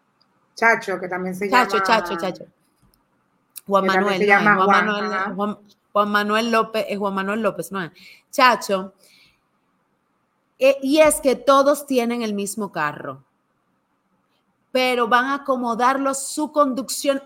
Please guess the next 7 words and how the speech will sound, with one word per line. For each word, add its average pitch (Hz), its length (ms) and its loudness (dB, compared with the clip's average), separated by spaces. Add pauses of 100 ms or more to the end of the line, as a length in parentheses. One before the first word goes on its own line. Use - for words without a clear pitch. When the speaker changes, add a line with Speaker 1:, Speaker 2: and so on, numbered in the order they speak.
Speaker 2:
ellos 349 640 2
su - 500 -4
carro. 214 680 -2 (840)
Lo 262 200 0
volvieron 254 440 0
a 285 80 -2
decir. 196 480 -8